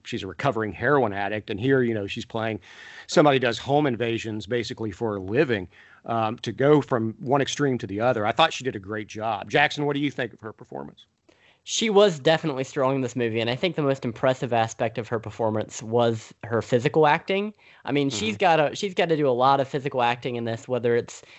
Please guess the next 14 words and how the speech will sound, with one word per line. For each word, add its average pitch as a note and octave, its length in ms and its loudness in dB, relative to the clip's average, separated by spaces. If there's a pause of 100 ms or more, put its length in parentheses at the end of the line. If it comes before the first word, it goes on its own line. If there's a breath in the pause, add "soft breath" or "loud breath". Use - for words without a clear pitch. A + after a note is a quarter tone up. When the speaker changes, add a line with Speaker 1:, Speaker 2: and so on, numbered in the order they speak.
(120)
Speaker 2:
you B2+ 100 -2
know, B2+ 100 2
kinda C#3 220 0
rummaging B2+ 480 2
around A#2+ 320 0
in A2+ 80 0
the A2+ 80 0
dark A#2+ 560 2
or G#2+ 320 0 (140)
crawling C3 500 4
through B2 580 0
this A#2 220 -2
vent A2+ 420 -2
space B2+ 680 0